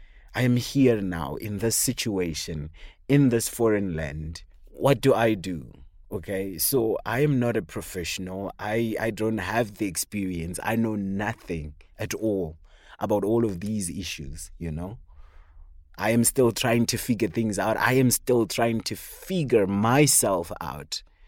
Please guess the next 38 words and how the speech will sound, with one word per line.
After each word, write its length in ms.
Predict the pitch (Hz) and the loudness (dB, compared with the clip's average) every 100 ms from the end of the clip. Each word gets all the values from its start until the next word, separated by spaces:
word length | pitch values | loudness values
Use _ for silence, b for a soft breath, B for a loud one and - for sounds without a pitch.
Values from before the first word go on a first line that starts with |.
| b b b b b b - | b b b b b b -4
But 160 | 110 | -2
then 160 | 110 117 | 2 2
again, 480 | 104 107 110 104 101 | 0 0 0 0 -2
okay, 580 | 110 - 101 73 57 50 | -6 -6 -8 -8 -12 -10
so 220 | 78 131 | -4 0
in 160 | 117 135 | 2 2
the 80 | 135 | 0
process 440 | - 147 131 117 | 4 4 4 0
of 160 | 113 104 | -2 0
me 260 | 117 135 | 4 4
figuring 460 | 120 123 104 98 92 | 4 0 -2 -2 -4
things 260 | 90 101 92 | -4 -4 -2
out, 240 | 98 104 | -2 -2
in 120 | 104 | -4
the 80 | 98 | -8
process 420 | 82 131 127 117 | -2 -2 0 -2
of 160 | 107 95 | -4 -2
me 460 | 104 123 135 117 | 0 4 4 4
trying 460 | 92 - 101 101 95 | 0 0 0 0 -2
to 280 | - 92 80 | -4 -6 -6
find 540 | 85 - 104 131 113 | -8 -4 0 2 0
out 480 | - 92 90 151 - B B B B B B B B - - _ - _ - - - _ - - - | 0 -4 -4 -6 -10 B B B B B B B B -20 -20 _ -20 _ -20 -20 -20 _ -20 -14 2
what 260 | 123 113 | 4 4
to 120 | - | 2
do 360 | 104 107 147 131 | 0 4 4 4
to 140 | - | 2
get 200 | 101 117 | 0 2
what 180 | 107 104 | 2 2
I 140 | 107 101 | 2 0
want, 480 | 101 107 101 90 | 0 0 -2 -6
in 100 | 104 | -6
the 120 | 98 90 | -6 -6
process 440 | - 120 - 117 | -4 -2 -2 -4
of 160 | 113 107 | -4 -2
me 380 | 113 120 117 | 0 2 0
just 260 | 104 110 - | -2 -4 -4
trying 400 | - 110 113 107 | -2 0 0 -2
to 440 | - 110 92 80 | -6 -6 -6 -6